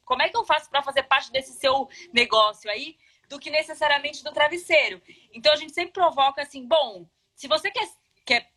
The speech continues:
quer comparar, né, quer pertencer, respira, dá uma volta e pensa qual que é a necessidade que tinha por trás daquela compra, né?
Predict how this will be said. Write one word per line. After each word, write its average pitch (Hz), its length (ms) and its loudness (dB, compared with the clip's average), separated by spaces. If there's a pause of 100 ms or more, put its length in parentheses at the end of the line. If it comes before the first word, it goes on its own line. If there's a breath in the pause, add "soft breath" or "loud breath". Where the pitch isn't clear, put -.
(160)
quer 220 160 4
comparar, 285 680 2
né, 262 140 -4
quer 254 160 -10
pertencer, 247 560 -4
respira, 294 560 0
dá 262 100 2
uma 285 140 2
volta 311 280 0
e 339 40 -16
pensa 339 280 -6
qual 330 200 4
que 427 100 -8
é 370 180 4
a 311 40 -2
necessidade 294 640 -4
que - 80 -16
tinha 302 160 -6
por 294 140 -16
trás 277 240 2
daquela 311 300 2
compra, 285 520 -2
né? 170 180 -6